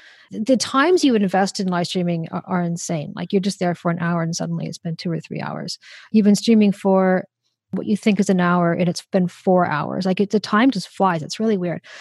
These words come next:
But if you wanna get your head around it and kinda see it in action and figure out if it's right for you,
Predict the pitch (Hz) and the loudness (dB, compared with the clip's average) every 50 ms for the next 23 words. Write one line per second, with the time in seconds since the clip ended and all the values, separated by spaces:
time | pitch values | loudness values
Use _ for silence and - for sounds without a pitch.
0 | - - - 240 233 202 - 247 240 285 330 349 - 302 - 214 185 - - 196 | -8 -2 0 2 4 4 4 4 4 4 2 0 -2 -2 0 0 0 0 0 0
1 | 185 208 220 226 226 240 240 254 254 247 - - 208 190 214 202 190 180 - - | 2 2 2 4 2 4 4 4 2 2 0 -2 -2 -2 0 -2 -2 -2 -4 -4
2 | - 208 196 202 208 208 202 190 190 185 185 - - - 202 190 190 190 196 - | -2 0 2 2 2 0 0 0 0 0 -2 -4 -4 -2 -2 0 0 0 -2 -2
3 | - 185 180 - - 208 202 202 202 208 185 190 - - 180 185 180 180 - - | -4 -6 -6 -4 -4 -2 0 2 2 0 0 -2 -6 -6 -4 -2 -2 -2 -4 -6
4 | - - 180 175 175 180 180 160 156 160 175 | -6 -6 -4 -2 0 0 0 0 -2 -4 -6